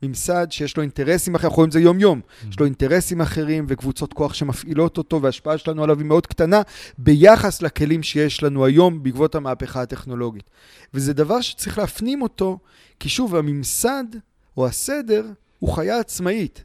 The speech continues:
Speaker 1: זה בדיוק כמו שהכנסייה לא הייתה סך המאמינים שלה, אוקיי?
Speaker 2: כן.
Speaker 1: היו לה אינטרסים אחרים ששונים מה, מה, מה שהמאמינים שלה רצו. ובמאה שש עשרה נוצר קונפליקט בין שני הכוחות האלה.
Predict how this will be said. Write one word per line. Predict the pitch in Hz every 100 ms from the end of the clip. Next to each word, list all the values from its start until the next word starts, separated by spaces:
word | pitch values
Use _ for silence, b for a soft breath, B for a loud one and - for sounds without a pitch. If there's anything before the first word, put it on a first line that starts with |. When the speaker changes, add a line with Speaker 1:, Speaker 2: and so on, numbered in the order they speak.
| 156
Speaker 1:
זה | 143
בדיוק | 160 202
כמו | 202
שהכנסייה | - 185 175 147 - 170 208
לא | 202 175
הייתה | 170 185 180
סך | 165 185 175
המאמינים | 185 165 160 160 170 185
שלה, | - 120
אוקיי? | 110 202 214 B B
Speaker 2:
כן. | 104
Speaker 1:
היו | 180
לה |
אינטרסים | 202 185 185 214 226
אחרים | 208 214 220
ששונים | 220 - 220 254
מה, | 240
מה, | 196 165
מה | 151 165
שהמאמינים | - 160 156 156 151 147 151 151 147
שלה | - 131
רצו. | 127 - 135 - B B 131
ובמאה | 143 147 160 156 156 165 202
שש | - 233
עשרה | 247 220
נוצר | 185 - 214
קונפליקט | 202 202 - 240 202
בין | 175
שני | 165 202
הכוחות | 196 185 175 185 -
האלה. | 165 -